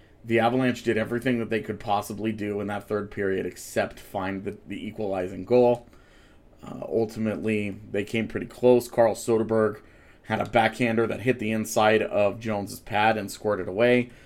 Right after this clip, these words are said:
which is pretty much par for the course for Soderberg's postseason, which was utterly forgettable. The same goes with Alex Kerfoot, who had an opportunity on a centering feed, and he put it right into Jones's pad.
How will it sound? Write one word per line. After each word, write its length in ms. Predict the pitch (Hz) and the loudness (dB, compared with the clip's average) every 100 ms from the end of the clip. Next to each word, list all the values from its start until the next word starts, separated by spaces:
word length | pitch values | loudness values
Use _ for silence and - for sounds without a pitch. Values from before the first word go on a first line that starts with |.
| - - - | -20 -20 -20
which 80 | - | -20
is 60 | |
pretty 240 | - 110 98 | -6 -4 -2
much 300 | - - - | -4 -6 -6
par 260 | - 98 | 0 0
for 120 | - | 0
the 60 | 87 | -6
course 340 | - 117 110 | -2 0 0
for 120 | - - | -2 -6
Soderberg's 500 | - 107 95 92 - | 0 0 0 -6 -4
postseason, 720 | - 95 - 135 123 127 117 | -4 -4 -2 0 2 2 2
which 240 | 101 98 | -2 -6
was 420 | 101 101 101 95 - - - - - | 0 2 2 -2 -10 -20 -20 -20 -4
utterly 380 | - 123 117 107 | 2 4 4 0
forgettable. 800 | 104 113 113 120 117 113 110 110 - - - - | -6 -6 2 4 4 2 0 0 -10 -20 -20 -20
The 100 | - | -2
same 220 | 131 117 | 2 2
goes 180 | 117 107 | 2 0
with 100 | 107 | -2
Alex 300 | 104 110 - | -2 -4 -8
Kerfoot, 480 | - 120 113 117 104 | -2 -2 0 -2 0
who 100 | 113 | 2
had 140 | 107 | 2
an 80 | 104 | 2
opportunity 600 | 104 107 104 123 110 107 | -2 -4 -4 -2 -2 -2
on 140 | 101 | -6
a 60 | 95 | -8
centering 440 | - 120 120 120 | -4 -2 -2 -2
feed, 320 | 113 127 120 | -4 0 0
and 80 | 104 | 0
he 100 | 104 | -6
put 200 | 95 113 | -6 -4
it 60 | 80 | -2
right 260 | 101 110 | 2 2
into 180 | 107 98 | 2 -4
Jones's 440 | 98 104 95 95 - | -6 -8 -8 -10 -4
pad. 440 | 123 123 120 123 | 2 4 4 0